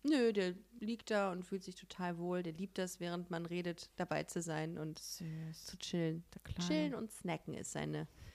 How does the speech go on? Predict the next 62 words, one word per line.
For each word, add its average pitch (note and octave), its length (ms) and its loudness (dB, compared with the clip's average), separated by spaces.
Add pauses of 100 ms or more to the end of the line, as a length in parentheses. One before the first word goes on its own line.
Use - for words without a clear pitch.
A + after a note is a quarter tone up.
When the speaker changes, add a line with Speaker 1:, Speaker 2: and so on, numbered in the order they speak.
(600)
Speaker 2:
Chillen E3 220 4
Speaker 1:
äh, - 40 4
Speaker 2:
und G3 40 4
Speaker 1:
sind, G3 80 0
sind F#3+ 140 2
Speaker 2:
snacken. F3+ 220 4
Speaker 1:
seine F#3 320 4
Hobbys. D#3+ 440 -6 (880)
Ja, C#4+ 300 10
Maike, G#3+ 380 6 (100)
ich - 180 -2
finde, A#3 200 6
das G#3+ 280 4 (100)
sind G#3+ 280 0
schöne A#3+ 300 4
Worte, G#3 240 8
die F#3+ 160 2
wir F#3 100 6
da F3 220 6
gewählt F3 380 2
haben. F3 280 2
Speaker 2:
<laughs> G#3+ 100 6 (540)
Um F3+ 100 6
Speaker 1:
Für A3+ 80 8
Speaker 2:
uns A#3 120 2
Speaker 1:
Trennung B3+ 280 12
Speaker 2:
nochmal G3+ 140 8
selber G#3 160 6
Speaker 1:
und G3+ 60 2
für, G#3 80 -2
Speaker 2:
zu G#3+ 40 2
loben. F#3+ 260 -2
Speaker 1:
für G#3 100 6
die A3+ 120 4
Ehe. G#3+ 340 10 (840)
Für C#4 80 4
die B3+ 80 6
Ehe B3 180 10
für A#3 160 8
alle. G3 260 10 (280)
Speaker 2:
<laughs> - 260 -4
Wir A3+ 80 6
krempeln G#3 380 6
das F#3 120 0
jetzt F3+ 160 -4
einfach F3 280 0
um, F#3 240 0
das G3 100 4
Speaker 1:
Die - 80 0
Ehe C4 100 8
Speaker 2:
ganze D4+ 160 6
Speaker 1:
für A#3+ 120 6
alle A#3+ 220 10
Speaker 2:
Prinzip. G3+ 100 8
Speaker 1:
und A3+ 140 4
immer. E3+ 380 2 (200)
Speaker 2:
Die - 120 -4
Ehe G3+ 180 6
für F#3+ 120 -6
alle E3+ 240 0
und E3+ 140 -2
jetzt. - 420 -2